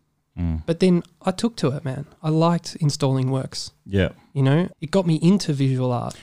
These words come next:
Speaker 1: So
Speaker 2: got
Speaker 1: the
Speaker 2: me into painting,
Speaker 1: so the
Speaker 2: actually running the gallery.
Speaker 1: So the artist is paying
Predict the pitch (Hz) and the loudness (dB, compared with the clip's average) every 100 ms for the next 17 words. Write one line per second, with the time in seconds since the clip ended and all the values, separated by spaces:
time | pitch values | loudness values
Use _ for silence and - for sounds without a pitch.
0 | - - 104 127 156 175 196 143 139 131 | -10 2 4 4 6 6 4 0 -4 -4
1 | 123 - - - - 104 165 139 143 143 | -6 -10 -14 -2 0 2 2 0 0 0
2 | 139 120 139 151 - - _ _ - - | 0 -2 -2 -2 -4 -12 _ _ -6 0
3 | 104 - 104 107 113 - 104 90 - 98 | 0 2 2 6 4 4 0 -2 0 2
4 | 98 95 92 87 | 4 4 2 0